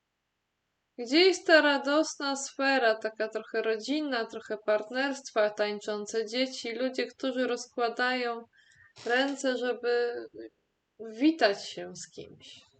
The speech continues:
a wy niejako za ich plecami stoicie i pochylacie się.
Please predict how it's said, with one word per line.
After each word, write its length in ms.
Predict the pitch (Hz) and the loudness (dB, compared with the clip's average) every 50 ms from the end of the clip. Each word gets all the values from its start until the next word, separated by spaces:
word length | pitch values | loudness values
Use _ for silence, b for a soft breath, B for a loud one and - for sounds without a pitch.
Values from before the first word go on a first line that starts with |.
| _ _ _ _ _ _ _ _ _ _ _ _ _ _ _ _ _ - | _ _ _ _ _ _ _ _ _ _ _ _ _ _ _ _ _ 0
a 140 | 208 233 240 | 2 2 2
wy 400 | 220 233 254 262 277 294 311 311 | 2 2 2 2 2 2 2 0
niejako 840 | 311 285 277 269 277 277 277 285 277 269 262 240 - - - - 247 | 0 -2 0 0 -2 -2 -2 -2 -2 0 0 0 -2 -2 -2 -4 -2
za 320 | 240 226 233 269 262 269 277 | -2 -2 2 4 4 4 4
ich 240 | 269 254 - - _ | 2 -2 -6 -8 _
plecami 880 | - 247 240 240 - - - 247 247 254 254 247 233 214 202 196 202 202 - _ _ _ _ _ _ _ _ _ _ _ _ _ B B B B B B B B B B B B _ _ | -2 -2 -2 -2 -6 -4 -2 2 2 2 2 2 0 -4 -6 -6 -8 -8 -12 _ _ _ _ _ _ _ _ _ _ _ _ _ B B B B B B B B B B B B _ _
stoicie 680 | - - - - 240 247 262 277 277 - - 277 254 | -16 -6 0 2 4 4 4 2 0 0 0 0 0
i 160 | 254 254 254 | 0 0 0
pochylacie 880 | - 233 233 240 - 240 233 240 240 240 240 240 240 240 - - 175 180 | -2 -2 -2 -2 -2 -2 0 2 4 4 4 4 2 -2 -6 -10 -10 -12
się. 400 | 180 - - - 170 175 180 185 | -12 -14 -16 -16 -16 -16 -16 -18